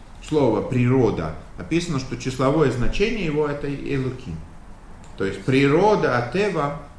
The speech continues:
да, происходит от слова «элоким». То есть, э, есть имя Всевышнего, которое, есть имя Авая, идея которого раскрытие, безграничное раскрытие божественности.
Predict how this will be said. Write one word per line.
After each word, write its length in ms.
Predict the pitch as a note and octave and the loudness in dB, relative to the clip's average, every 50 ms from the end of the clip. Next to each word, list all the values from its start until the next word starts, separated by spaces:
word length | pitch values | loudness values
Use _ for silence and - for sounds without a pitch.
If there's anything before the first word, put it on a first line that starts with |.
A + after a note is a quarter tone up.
| - - | -16 -10
да, 120 | - D3 | -8 -8
происходит 440 | D#3+ D#3+ C#3+ C#3 C3+ - F#3+ G#3 G#3+ | -8 -6 -6 -6 -4 -2 -2 -2 -2
от 120 | F#3+ D#3+ - | -2 -4 -4
слова 240 | - F3+ F3 E3 | -4 -2 -2 0
«элоким». 340 | D#3+ D3+ C#3 C3 B2 - - - - - - - - - - - - - - | 0 0 -2 -4 -6 -8 -12 -16 -16 -16 -18 -18 -18 -18 -16 -18 -18 -8 -4
То 80 | A2+ | -4
есть, 200 | G#2 G2+ G2+ - A2+ | -2 -2 -4 -4 -2
э, 140 | A2+ G#2+ A2 | -2 0 0
есть 320 | B2 F#3 B3 - - - | 2 0 0 0 -2 -2
имя 240 | E3 D3+ D3+ F#3+ G3 | -2 -2 -2 -2 -4
Всевышнего, 720 | - - B3+ C4+ D4+ C#4+ C4+ - - - C#3+ C3+ B2 B2 B2 - - - - | -4 -6 -4 -2 -2 -2 -2 -2 -6 -8 -8 -6 -6 -8 -8 -10 -14 -16 -10
которое, 600 | - A2 G#2+ - - F#3+ G#3+ G3 E3 D3 C3+ - A2+ | -8 -8 -4 0 2 2 4 4 4 4 2 2 4
есть 280 | D3 F#3+ G3 - - | 4 2 2 2 -2
имя 420 | D#3+ F#3+ G3 F3 D3+ C3+ A#2+ G2 F2+ | 0 0 2 4 4 4 4 2 0
Авая, 420 | E2 F2 E2 D#2+ D#2+ F2 G2+ - - - - - - - | -2 -4 -4 -4 -6 -6 -8 -8 -10 -12 -14 -16 -12 -8
идея 420 | A2 A2 G2+ A2 D3 E3+ F3 D#3 - | -8 -6 0 2 4 6 6 4 2
которого 600 | - A2 - C#3 C3+ B2+ A#2 G#2+ G2+ F#2 F2+ - - - | 0 -2 0 2 2 4 4 2 2 -2 -4 -6 -8 0
раскрытие, 1120 | - A#2+ C#3 D#3+ F#3+ F#3 - - - - G3 G#3 B3 C4 A#3+ F#3+ - - G#3 G3 F#3+ D#3+ C3 | 4 6 8 8 8 8 6 4 2 2 4 6 6 6 6 4 2 2 4 4 6 8 8
безграничное 960 | E3 F3 E3+ - F3 G3 G3 G3 G3+ A3+ B3+ C4 A3+ - - - A3 G#3+ G#3 | 8 8 10 8 8 8 6 6 6 6 6 4 4 2 2 2 4 4 6
раскрытие 540 | G3+ G3 F#3 F3+ - G3+ G3+ A3 F#3 G#3 F3 | 6 6 4 4 2 2 0 2 2 2 4
божественности. 680 | D3+ D#3 D3 B2+ C3+ A2+ - - F2+ D#2+ - - - - | 6 6 6 6 6 4 2 0 -4 -6 -8 -10 -12 -14